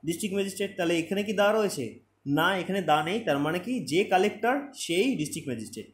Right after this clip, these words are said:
মানে যে collector, ধরো এই পার্সনটা একজন collector, সেই আবার কি? district magistrate, এই জন্যই the কালেক্টরের আগে ইউজ করেছে, বুঝতে পেরেছি? একটা the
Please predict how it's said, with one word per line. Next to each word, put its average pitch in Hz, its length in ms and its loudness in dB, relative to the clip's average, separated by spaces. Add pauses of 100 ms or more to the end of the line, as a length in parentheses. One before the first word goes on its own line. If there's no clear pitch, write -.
(220)
মানে 151 200 0
যে 156 200 2
collector, 160 520 0 (120)
ধরো 160 140 0
এই 170 100 0
পার্সনটা 165 440 -2
একজন 180 280 -4
collector, 165 360 -2 (280)
সেই 175 400 2
আবার 208 240 2
কি? 262 80 -2 (280)
district 143 340 -6
magistrate, 113 420 -6
এই 156 140 0
জন্যই 190 320 2
the 170 200 2 (440)
কালেক্টরের 156 420 0
আগে 170 100 0
ইউজ 139 280 0
করেছে, 104 240 -10 (200)
বুঝতে 190 160 0
পেরেছি? 175 220 2
একটা 165 180 0
the 151 80 6